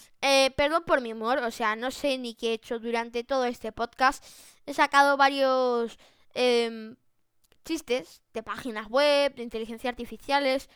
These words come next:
o sea, tranquilos que yo no tengo tan mal gusto del humor, o sea, y luego el vicio, pues, porque, mm, lo he hecho todo en Twitch y es complicado de, eh, bueno,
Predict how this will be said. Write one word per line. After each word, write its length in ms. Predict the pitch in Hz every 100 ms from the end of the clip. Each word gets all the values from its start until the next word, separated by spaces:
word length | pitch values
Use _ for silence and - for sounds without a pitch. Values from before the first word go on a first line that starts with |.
| _ _ _
o 100 | -
sea, 280 | - 240 226 - - _
tranquilos 600 | - 262 269 320 359 403
que 180 | - 254
yo 140 | 247 294
no 120 | 285
tengo 240 | 277 269 254
tan 280 | 277 262
mal 180 | 254 254
gusto 320 | 240 269 -
del 160 | 254 -
humor, 260 | 160 113 -
o 80 |
sea, 380 | - 220 98 82
y 140 | 98 220
luego 380 | 226 233 247 247
el 80 |
vicio, 320 | 247 254 277 247
pues, 340 | 233 214 208 -
porque, 640 | 220 214 - 220 208 - _ _ _ _ _ _ _
mm, 760 | 254 269 262 262 262 262 262 262 - _ _ _ _ _
lo 100 | -
he 20 |
hecho 200 | 294 254
todo 160 | 226 226
en 100 | 208
Twitch 480 | 240 254 247 - - -
y 160 | 220
es 180 | 214 220
complicado 720 | - 226 - 220 220 220 220
de, 540 | 214 202 196 190 190 - _ _ _ _ _ _ _ _ _ _ _ _ _ _
eh, 100 | 269
bueno, 340 | 294 359 269